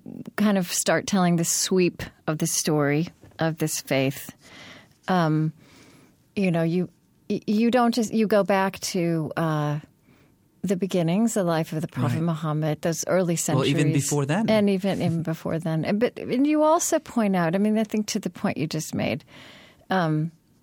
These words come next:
Speaker 1: you know, what I, what I've sometimes <laughs> pointed out to people is that Islam is, uh, six or seven hundred years, seven hundred years younger than Christianity, right? Seven. Why am I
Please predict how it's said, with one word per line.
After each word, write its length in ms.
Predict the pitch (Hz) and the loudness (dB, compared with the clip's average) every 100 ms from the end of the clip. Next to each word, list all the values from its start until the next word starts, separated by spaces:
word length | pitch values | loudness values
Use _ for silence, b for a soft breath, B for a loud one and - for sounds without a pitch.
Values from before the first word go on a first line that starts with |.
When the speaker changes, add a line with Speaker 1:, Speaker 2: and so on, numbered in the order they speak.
| _ _ _ _ _ - | _ _ _ _ _ 0
Speaker 1:
you 100 | 233 | 2
know, 160 | 202 | 4
what 140 | 202 214 | 4 4
I, 160 | 220 - | 2 0
what 160 | 208 214 | 2 4
I've 160 | 208 196 | 4 2
sometimes 640 | 196 160 - 185 185 - | 0 -2 0 2 0 -2
<laughs> 60 | - | -6
pointed 320 | - 185 180 | 0 2 2
out 140 | 160 - | 0 -2
to 60 | |
people 260 | - - 165 | -4 -2 0
is 160 | 160 - | 0 0
that 120 | 160 | 0
Islam 480 | 170 - 175 160 156 | 0 0 0 2 2
is, 240 | 160 - - B B B B B B _ _ _ _ - | 0 -4 -18 B B B B B B _ _ _ _ 0
uh, 400 | 175 165 135 - - _ _ _ _ _ _ _ _ _ - - | 2 4 2 0 -6 _ _ _ _ _ _ _ _ _ -16 -10
six 1040 | - - 160 143 160 - 180 - 240 - | -10 -4 -2 -2 -4 -4 -4 -4 -4 -2
or 60 | 208 | -2
seven 280 | - 196 185 | 0 2 4
hundred 300 | 185 170 175 | 4 4 2
years, 220 | 165 156 | 0 0
seven 420 | 226 190 180 147 - | 0 0 0 -2 -2
hundred 300 | 170 175 165 | 0 0 2
years 220 | 165 160 | 0 0
younger 260 | 170 165 160 | 2 2 2
than 120 | 151 | 0
Christianity, 680 | - 143 - 135 110 117 135 - - | -2 -4 -4 -2 -2 0 -2 -4 -2
right? 240 | 196 226 - | 0 0 -2
Seven. 340 | - 196 143 139 - | 0 2 2 -2 -2
Why 140 | 214 208 | 0 2
am 100 | |
I 100 | 208 | 2